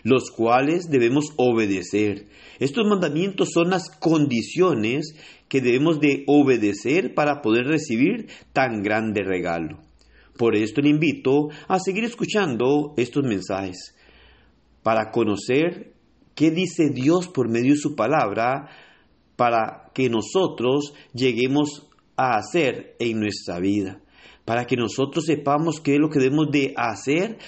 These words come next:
para recibir el regalo que Él quiere darnos, y no dejarnos engañar por la astucia del maligno y por la artimaña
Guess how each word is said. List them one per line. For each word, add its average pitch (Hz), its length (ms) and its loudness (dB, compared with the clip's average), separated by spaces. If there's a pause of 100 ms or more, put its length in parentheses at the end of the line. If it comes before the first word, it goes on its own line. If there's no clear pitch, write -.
(180)
para 160 200 0
recibir 147 800 2
el 131 220 0
regalo 117 720 0 (220)
que 120 260 0
Él 127 160 -4
quiere 110 320 2
darnos, 92 640 -4 (360)
y 135 160 4
no 123 180 0
dejarnos 139 880 0
engañar 147 720 0 (340)
por 202 120 4
la 190 100 0
astucia 214 420 -4
del 202 300 0
maligno 135 720 2 (200)
y 170 120 2
por 160 180 2
la 147 180 2
artimaña 143 960 -2